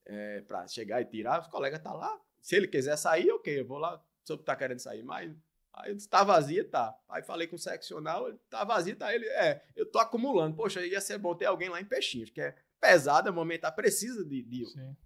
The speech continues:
Speaker 1: de alguém lá pra, pra tocar a delegacia." E aí fiquei, né, na, na delegacia de Peixinhos por quase dois anos, eu acredito.
Speaker 2: Então você viu muita coisa, né? Porque
Speaker 1: Vi, vi
Speaker 2: Jardim
Speaker 1: muita
Speaker 2: Brasil, Presidente Kennedy, tudo pega peixinho, né?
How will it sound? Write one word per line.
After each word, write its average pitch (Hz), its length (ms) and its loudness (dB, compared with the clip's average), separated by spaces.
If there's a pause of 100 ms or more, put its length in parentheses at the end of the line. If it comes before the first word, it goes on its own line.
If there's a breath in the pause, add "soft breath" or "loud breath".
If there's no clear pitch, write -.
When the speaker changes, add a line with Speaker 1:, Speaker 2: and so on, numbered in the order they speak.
Speaker 1:
de 143 80 0
alguém 131 280 4
lá 120 100 -4
pra, 120 220 -4
pra 135 180 -16
tocar 139 220 -14
a - 20 -8
delegacia." 160 560 -10 (520)
E 185 120 6
aí 208 100 10
fiquei, 180 480 2 (460)
né, 123 260 -6
na, 139 200 0
na 139 180 0
delegacia 143 460 2
de 143 80 -14
Peixinhos 151 500 -6
por 139 420 -4 (160)
quase 160 380 2
dois 117 340 0
anos, 120 360 -6
eu 98 120 -12
acredito. 113 360 -10
Speaker 2:
Então 180 100 2
você 196 160 4
viu 190 160 2
muita 208 280 0
coisa, 139 340 -2
né? 156 160 -2
Porque 165 260 -8
Speaker 1:
Vi, - 680 -4
vi 202 80 -12
Speaker 2:
Jardim 165 260 12
Speaker 1:
muita 196 180 2
Speaker 2:
Brasil, 165 420 6
Presidente 160 460 -2
Kennedy, 175 240 -6
tudo 202 160 -4
pega 202 220 2
peixinho, 185 440 0
né? 190 160 -4